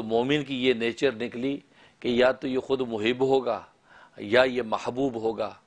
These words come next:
तो गोया कि इस मोहब्बत के बग़ैर इंसान चल नहीं सकता। लेकिन अजीब बात यह है कि ये मोहब्बत इंसान को किसी से उस वक़्त होती है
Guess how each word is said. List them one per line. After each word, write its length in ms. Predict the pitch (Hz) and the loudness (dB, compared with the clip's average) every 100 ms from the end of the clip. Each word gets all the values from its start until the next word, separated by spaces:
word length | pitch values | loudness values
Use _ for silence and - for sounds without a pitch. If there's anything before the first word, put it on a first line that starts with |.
| _ _ - - | _ _ -20 -12
तो 80 | 113 | 0
गोया 220 | 110 127 | 4 4
कि 160 | 123 131 | 2 -6
इस 80 | 113 | -8
मोहब्बत 560 | 113 107 104 147 143 | -4 -2 0 0 0
के 120 | 120 123 | 0 -2
बग़ैर 400 | 107 110 123 123 | 0 2 2 0
इंसान 500 | 113 110 - 117 120 | -4 -6 -4 -4 -4
चल 240 | - 139 123 | -2 0 0
नहीं 160 | 107 | -6
सकता। 380 | - 92 - - - _ _ _ _ _ _ _ _ _ _ _ - - _ _ _ - - - - | -10 -14 -16 -20 -20 _ _ _ _ _ _ _ _ _ _ _ -20 -20 _ _ _ -20 -20 -12 -2
लेकिन 200 | 117 135 | 2 4
अजीब 360 | 120 107 131 120 | 4 0 -2 4
बात 260 | 131 135 | 4 4
यह 200 | 131 139 | 0 0
है 160 | 117 90 _ _ _ _ _ _ _ _ - - - | 0 -4 _ _ _ _ _ _ _ _ -20 -16 -4
कि 80 | 127 | 2
ये 120 | 131 | 2
मोहब्बत 500 | 113 110 110 147 131 | 2 -2 0 2 2
इंसान 540 | 127 120 - 113 127 131 | -2 -4 -2 0 0 -2
को 140 | 135 | -6
किसी 340 | - 127 - 131 | -6 -8 -10 -8
से 120 | 139 | -4
उस 260 | - 120 - | -4 -2 2
वक़्त 280 | 147 151 127 | 2 2 0
होती 340 | 123 - 135 | -4 -4 -4
है 260 | 123 98 | -4 -4